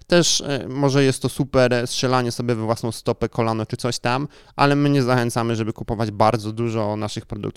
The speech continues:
Chcemy, chcemy uniwersalny produkt, uniwersalną koszulkę,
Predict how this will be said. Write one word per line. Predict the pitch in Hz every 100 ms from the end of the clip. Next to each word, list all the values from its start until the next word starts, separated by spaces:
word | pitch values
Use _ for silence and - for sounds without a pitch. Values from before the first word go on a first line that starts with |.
| 104
Chcemy, | - 131 139
chcemy | 123 160 151 147 143 - -
uniwersalny | - 143 135 135 151 160 170
produkt, | 160 156 147 156 151
uniwersalną | 139 139 135 147 139 139
koszulkę, | 135 143 131 131 135 147